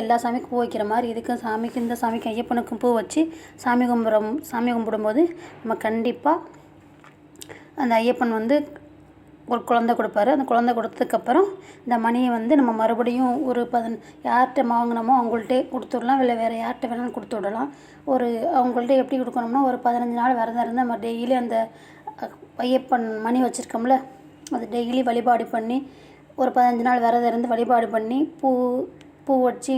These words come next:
பொட்டு, மஞ்சள், குங்குமம்லாம் வச்சு டெய்லி வழிபாடு பண்ணி அவங்க நமக்கு அந்த குழந்தை பிறந்ததுக்கப்புறம் அந்த மணியை கொண்டு போய் மறுபடியும் அந்த,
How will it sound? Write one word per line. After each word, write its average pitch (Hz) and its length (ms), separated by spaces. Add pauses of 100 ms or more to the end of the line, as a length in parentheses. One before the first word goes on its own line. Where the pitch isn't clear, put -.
(300)
பொட்டு, 269 220 (100)
மஞ்சள், 247 320
குங்குமம்லாம் 233 420
வச்சு - 280
டெய்லி 240 280
வழிபாடு 240 440
பண்ணி 226 220 (420)
அவங்க 247 240 (500)
நமக்கு 254 320
அந்த 233 160 (140)
குழந்தை 254 320
பிறந்ததுக்கப்புறம் 233 600
அந்த 254 100
மணியை 233 300
கொண்டு 226 260
போய் 262 180
மறுபடியும் 233 360
அந்த, 220 100